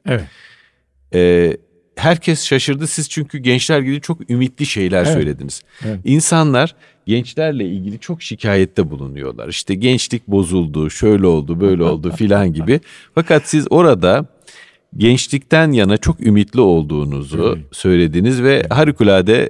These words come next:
Speaker 2: e, insanların içini umutla dolduran mesajlar verdiniz. İsterseniz buradan başlayalım.
Speaker 1: Hay hay, başlayalım.
Speaker 2: Neden ümitle dolusunuz?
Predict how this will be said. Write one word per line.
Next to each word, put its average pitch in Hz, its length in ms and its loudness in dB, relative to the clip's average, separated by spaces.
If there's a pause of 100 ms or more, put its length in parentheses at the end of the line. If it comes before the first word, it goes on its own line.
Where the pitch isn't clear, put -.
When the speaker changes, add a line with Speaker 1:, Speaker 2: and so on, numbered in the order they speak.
(140)
Speaker 2:
e, 95 240 4
insanların 101 420 0
içini 104 280 -2
umutla 107 460 0
dolduran 87 420 2
mesajlar 85 640 0
verdiniz. 76 500 -4 (220)
İsterseniz 127 460 2
buradan 117 320 0
başlayalım. 80 480 -2
Speaker 1:
Hay 85 100 -8
hay, 113 160 -8
başlayalım. 78 440 -12
Speaker 2:
Neden 131 340 4
ümitle 92 460 0
dolusunuz? 71 720 -14